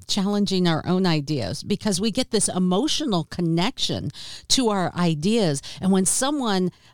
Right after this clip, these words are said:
s-, uh, shores that up, when someone agrees with it or has any information, whether we've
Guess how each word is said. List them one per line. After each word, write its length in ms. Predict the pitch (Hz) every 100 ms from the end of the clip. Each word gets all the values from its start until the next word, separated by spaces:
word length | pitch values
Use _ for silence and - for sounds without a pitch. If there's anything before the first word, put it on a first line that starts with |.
| -
s-, 300 | 160 - - -
uh, 200 | 190 147 - -
shores 540 | - - 247 254 233 165
that 280 | 190 170
up, 360 | 165 185 247 - - - - 175
when 240 | 185 208
someone 400 | 208 240 262 214
agrees 500 | 175 160 175 226 214
with 220 | 190 -
it 220 | 127 98
or 140 | 156 170
has 260 | 165 170
any 240 | 208 285 269
information, 680 | 233 214 190 190 202 139
whether 320 | 143 156 170 165
we've 480 | 160 226 226 180